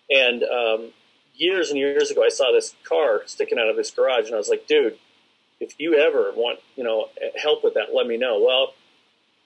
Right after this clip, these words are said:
he let me know this year. So twenty years later, he decided to fire this thing up. And he's owned it for thirty years, um, hasn't run in twenty-three years, <clears throat> but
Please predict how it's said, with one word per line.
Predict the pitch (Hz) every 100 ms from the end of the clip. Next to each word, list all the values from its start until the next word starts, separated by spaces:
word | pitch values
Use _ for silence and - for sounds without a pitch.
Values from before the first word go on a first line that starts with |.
| - - _
he | - 156 147 -
let | 143 147
me | 135
know | 131 123 117
this | 113 110
year. | 127 143 -
So | - 120 104 - _ _ _ _ -
twenty | 208 190
years | 170 135
later, | 143 165 131 127
he | 139
decided | 123 - 139 127 110
to | 113 110 - - _
fire | 135 127 117
this | 107
thing | 127 120 117
up. | 131 113
And | 143
he's | 143 147 190 180
owned | 165
it | 143 -
for | 139
thirty | - 160 139
years, | 120 117 117 110 - _ _ _ _ _ _ 127
um, | 120 117 -
hasn't | 143 147 139
run | 131 131
in | 117 107
twenty-three | - 131 127 - 131 123
years, | 120 104 101 - - _
<clears throat> | _
but | -